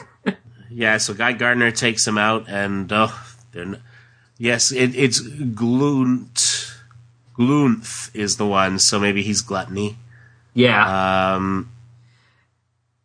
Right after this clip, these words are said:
Speaker 1: And this page
Speaker 2: and
Speaker 1: where they
Speaker 2: Venev,
Speaker 1: have
Speaker 2: I would
Speaker 1: Cap-
Speaker 2: assume, is Envy.
Speaker 1: But yeah, this page where they have him
Speaker 2: Um,
Speaker 1: captured, that's what I'm thinking about. Like, Art Adams would do that perfectly.
Speaker 2: Yeah.
Speaker 1: And without Art Adams,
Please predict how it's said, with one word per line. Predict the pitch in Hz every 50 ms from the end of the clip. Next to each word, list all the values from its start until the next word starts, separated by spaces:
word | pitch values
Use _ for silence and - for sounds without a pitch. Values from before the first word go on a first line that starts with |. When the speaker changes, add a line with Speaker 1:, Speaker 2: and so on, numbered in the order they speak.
| _ _ _ _ _ _ _ _ _ _ -
Speaker 1:
And | 180 170 165 160
this | 170 185 185 -
page | - 202 208
Speaker 2:
and | 233 247 - 113
Speaker 1:
where | 202 123 120
they | 120 123
Speaker 2:
Venev, | 123 123
Speaker 1:
have | 120 117
Speaker 2:
I | 113
would | 113 117 113
Speaker 1:
Cap- | 113
Speaker 2:
assume, | - - - 113 107
is | 104 95 101
Envy. | 98 101 104 104 98 107 107 107 104 - - - - _ _ _ _ _ _ _ _ _ _ _ _ _ _ _ _
Speaker 1:
But | - 147
yeah, | 135 131 127
this | 127 170 185
page | - - 202 233 233 -
where | 208
they | 190 190 151
have | 151 180 175 160
him | 156
Speaker 2:
Um, | 147
Speaker 1:
captured, | 98 95 - 165 - - - - 113 101 98 - - - - _ -
that's | 151 165 196 -
what | 190 185
I'm | 165 151 139
thinking | - 196 190 196 160
about. | 127 117 110 113
Like, | 113 110 - - -
Art | 151 156 190 226 - -
Adams | 160 160 156 151 143 127 123
would | 120
do | 113 131 123
that | 123 120 -
perfectly. | - 139 135 123 - 135 123 - 107 117
Speaker 2:
Yeah. | 104 90 - - - - - - -
Speaker 1:
And | 160 151 143
without | 139 127 143 156 170 180
Art | 175 170 165 151
Adams, | 147 139 139 135 127